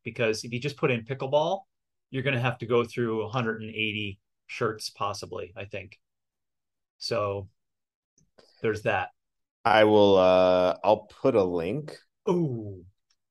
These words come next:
Speaker 2: in, uh, at least the YouTube
Speaker 1: The
Speaker 2: description.
Speaker 1: direct one.
Speaker 2: Yeah, yeah, the direct link. And if,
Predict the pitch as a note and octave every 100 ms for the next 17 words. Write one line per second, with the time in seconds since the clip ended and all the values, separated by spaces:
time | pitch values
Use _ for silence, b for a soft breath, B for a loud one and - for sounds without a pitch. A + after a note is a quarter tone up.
0 | _ _ G2+ F#2 F2 F2 E2+ E2+ E2+ E2+
1 | E2+ E2+ E2+ F2+ F2+ - E2 E2+ F2+ F#2
2 | F#2 D#2+ D#2+ - - B2+ A#2 B2+ - A2
3 | F2 - _ _ - D2 A1 - - E2+
4 | E2 - - F2+ F2+ E2 - D#2 D#2 E2
5 | D2+ D#2+